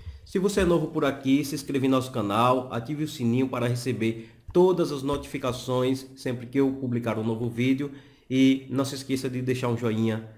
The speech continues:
nesse vídeo. E também deixe um comentário por baixo dizendo de onde você está nos acompanhando, de qual cidade, estado e denominação. Será um prazer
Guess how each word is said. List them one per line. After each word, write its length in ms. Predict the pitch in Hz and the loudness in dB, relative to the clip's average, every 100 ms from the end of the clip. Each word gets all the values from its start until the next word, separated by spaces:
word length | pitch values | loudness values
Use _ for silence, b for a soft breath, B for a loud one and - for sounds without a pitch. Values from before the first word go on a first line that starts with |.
| B | B
nesse 300 | 104 113 - | -4 -2 -2
vídeo. 320 | 107 98 87 - | -2 -2 -4 -6
E 60 | |
também 380 | 127 147 139 143 | 0 4 4 2
deixe 220 | 139 156 | -2 -2
um 60 | 185 | -2
comentário 420 | 175 165 156 143 | 0 2 2 0
por 100 | 117 | -2
baixo 400 | 120 120 123 123 | 0 4 4 2
dizendo 400 | 135 127 120 123 | -6 -4 0 0
de 240 | 127 127 123 | -2 0 4
onde 400 | 120 117 120 120 B B | 4 2 -2 -6 B B
você 220 | 110 - 131 | -10 -4 -2
está 560 | - 110 113 117 - | -2 2 2 2 -4
nos 160 | 117 117 | -6 -2
acompanhando, 720 | 120 123 123 120 120 120 95 | -2 -2 -2 2 2 2 0
de 100 | 90 | -6
qual 220 | 98 117 | -6 -4
cidade, 580 | 120 135 113 117 113 117 117 | -4 -6 0 2 2 0 -8
estado 760 | 113 - - 127 131 135 143 B B - | -12 -12 -4 0 2 0 -4 B B -6
e 80 | 117 | 2
denominação. 840 | 139 135 127 117 117 120 117 123 | 4 4 4 2 0 0 0 0
Será 240 | - 120 120 | -2 -2 0
um 100 | 120 | 0
prazer 680 | 117 107 107 110 113 B | 0 -2 -2 -2 -4 B